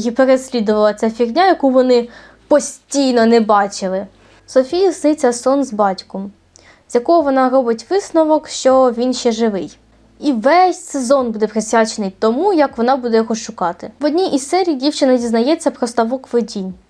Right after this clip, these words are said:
За допомогою ставка вона хоче поговорити з батьком, або побачити його, або дізнатися, що з ним. Але є один нюанс. Ставок показує лише одне видіння за все життя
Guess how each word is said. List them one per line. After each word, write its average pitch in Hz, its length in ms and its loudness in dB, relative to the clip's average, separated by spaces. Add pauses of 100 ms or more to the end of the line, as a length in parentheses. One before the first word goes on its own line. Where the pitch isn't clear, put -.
(180)
За 254 140 2
допомогою 311 560 0
ставка 277 400 0
вона 311 260 0
хоче 302 380 -2
поговорити 262 600 0
з 233 80 -4
батьком, 202 580 -2
або 277 220 0
побачити 233 580 -2
його, 226 400 0
або 226 320 0
дізнатися, 254 500 -2
що 208 240 -2
з 196 60 -8
ним. 196 220 -6 (580)
Але 339 380 2
є 294 480 2
один 254 420 0
нюанс. 226 640 -2 (720)
Ставок 349 640 0 (100)
показує 269 600 0
лише 269 440 0
одне 247 400 2
видіння 269 720 0
за 220 180 0
все 269 460 0
життя 226 760 0